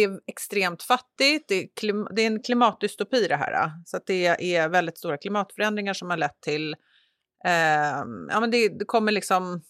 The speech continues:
olika katastrofer hela tiden. Det är torka, det är brist på vatten, det är brist på mat, eh,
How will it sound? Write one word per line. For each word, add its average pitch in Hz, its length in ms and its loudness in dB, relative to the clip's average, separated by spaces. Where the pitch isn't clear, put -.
olika 190 340 -2
katastrofer 175 600 -4
hela 165 160 -4
tiden. 165 140 -8
Det 160 60 -4
är - 20 -10
torka, 190 460 -2
det 165 80 -2
är 160 60 -4
brist - 200 -10
på 143 80 -8
vatten, 185 720 0
det 175 60 -2
är 160 40 -6
brist 156 240 -8
på - 100 -12
mat, 214 420 4
eh, 185 60 0